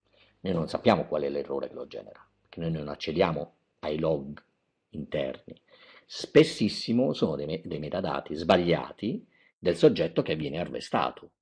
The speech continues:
Manca la licenza, manca un tema, manca un qualche campo obbligatorio. Il sican, perché Open Data Toscana è su sican,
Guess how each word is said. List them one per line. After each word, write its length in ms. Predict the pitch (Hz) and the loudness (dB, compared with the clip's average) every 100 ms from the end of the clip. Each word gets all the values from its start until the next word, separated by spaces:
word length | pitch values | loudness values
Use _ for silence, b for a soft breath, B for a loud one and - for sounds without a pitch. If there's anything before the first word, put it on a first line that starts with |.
| _ - | _ -10
Manca 280 | 76 73 | -8 -4
la 60 | 73 | -4
licenza, 600 | 73 76 73 73 71 76 | -4 -4 -4 -6 -8 -8
manca 280 | 76 76 73 | -10 -12 -12
un 180 | 78 76 | -12 -6
tema, 400 | 71 73 73 85 | -4 -2 -4 -2
manca 240 | 107 - | -2 0
un 80 | 95 | -2
qualche 300 | 101 - 98 | -2 -2 0
campo 240 | 127 104 | 0 0
obbligatorio. 640 | 85 85 87 85 73 71 | -2 -2 -2 -2 -4 -6
Il 100 | 76 | -12
sican, 500 | - - - 92 73 | -10 -4 0 0 -2
perché 320 | 67 - - - | -8 -12 -10 -10
Open 240 | - - | -10 -10
Data 320 | - - - - | -12 -12 -12 -14
Toscana 420 | - - 82 71 | -14 -10 -8 -8
è 40 | - | -14
su 100 | 82 | -14
sican, 420 | - - 90 | -10 -2 -2